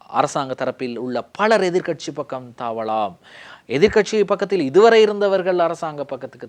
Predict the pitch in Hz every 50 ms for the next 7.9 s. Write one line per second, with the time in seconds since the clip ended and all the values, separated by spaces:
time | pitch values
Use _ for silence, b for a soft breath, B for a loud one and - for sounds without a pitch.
0 | - 120 117 113 113 110 110 107 101 98 110 117 120 117 120 117 113 107 B B
1 | B B B B _ - 127 131 139 131 131 131 127 123 120 123 120 117 113 110
2 | 104 b b b b b - 110 110 110 107 104 95 95 90 - - 185 180 -
3 | - - 202 147 - 160 147 139 139 131 123 123 123 120 113 120 117 113 113 113
4 | - - 113 110 107 107 107 107 107 104 - 110 107 104 101 101 - 98 101 98
5 | 98 - - 113 - - 110 104 95 - - 98 101 - 170 202 226 214 190 143
6 | 104 B B B B B B B - 175 214 254 262 269 262 247 233 226 208 202
7 | 190 170 156 151 175 190 180 175 170 160 156 156 147 143 139 135 113